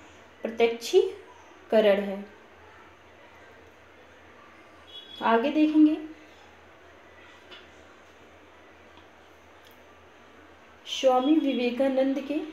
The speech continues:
मत में देखेंगे, शिक्षा मनुष्य में निहित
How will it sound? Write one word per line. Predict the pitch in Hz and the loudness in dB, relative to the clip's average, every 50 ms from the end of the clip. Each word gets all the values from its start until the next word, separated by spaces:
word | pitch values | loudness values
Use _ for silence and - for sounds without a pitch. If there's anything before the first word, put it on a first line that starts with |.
| - - - - - - - - - - - - - | -18 -20 -20 -20 -20 -20 -20 -20 -20 -20 -20 -10 -4
मत | 226 233 254 254 247 | 0 0 0 0 -2
में | 254 262 269 277 | -4 -2 -2 -2
देखेंगे, | 247 247 226 226 233 269 277 269 269 269 302 - - - - - - - - - - - - - - - - - - - - - - - - - - - - | 0 -2 -4 -6 -6 -6 -6 -4 -2 -4 -4 -4 -8 -14 -18 -20 -20 -20 -20 -20 -20 -20 -20 -20 -20 -20 -20 -20 -20 -20 -20 -20 -20 -20 -20 -20 -20 -20 -16
शिक्षा | - - - 294 - - - - 330 330 | -8 -4 -4 -4 -4 -6 -8 -6 -2 2
मनुष्य | 320 311 302 285 302 330 - - - 311 | 4 4 4 4 4 2 0 0 0 2
में | 294 302 302 | 2 2 2
निहित | 277 247 233 226 226 226 233 - 302 | 2 2 2 2 2 2 0 -4 -6